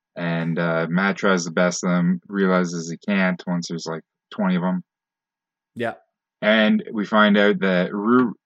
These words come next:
Speaker 1: Ru-, how do you say his name? Ruark.
Speaker 2: Ruark.
Speaker 1: Ruark is there.
Speaker 2: Yeah.
Speaker 1: And Gaul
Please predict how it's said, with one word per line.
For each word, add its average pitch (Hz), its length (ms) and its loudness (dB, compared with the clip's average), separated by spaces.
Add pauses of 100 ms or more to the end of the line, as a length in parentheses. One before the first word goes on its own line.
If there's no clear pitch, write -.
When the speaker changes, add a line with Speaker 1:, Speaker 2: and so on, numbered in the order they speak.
Speaker 1:
Ru-, 113 300 0
how 131 220 -8
do 143 60 -4
you 147 60 -8
say 143 140 -12
his 139 120 -10
name? 143 140 -6
Ruark. 120 540 0 (280)
Speaker 2:
Ruark. 117 420 -4 (460)
Speaker 1:
Ruark 135 460 4
is 87 160 -2
there. 85 340 -6 (360)
Speaker 2:
Yeah. 113 180 -6 (1040)
Speaker 1:
And 101 680 2 (280)
Gaul 135 440 4